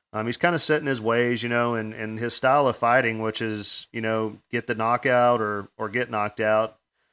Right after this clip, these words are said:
Um, you know, it's kinda, it's fun to watch, you know, but, uh, it would serve him well against a taller guy like this, you know, to throw three or four punch combinations, you know, as he goes into the pocket, 'cause,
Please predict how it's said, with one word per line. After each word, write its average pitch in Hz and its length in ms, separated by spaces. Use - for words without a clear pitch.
Um, 101 380
you 107 140
know, 110 80
it's 110 100
kinda, 120 220
it's 127 120
fun 165 160
to 127 60
watch, 113 560
you 107 100
know, 113 160
but, 107 220
uh, 98 240
it 117 140
would 147 140
serve 175 260
him 147 140
well 131 440
against 120 340
a 113 60
taller 120 300
guy 110 320
like 113 260
this, 120 380
you 117 80
know, 113 140
to 110 120
throw 117 460
three 123 140
or 113 80
four 120 200
punch 117 280
combinations, 117 760
you 113 80
know, 113 140
as 110 200
he 113 80
goes 113 220
into 113 140
the 107 100
pocket, 107 480
'cause, 104 320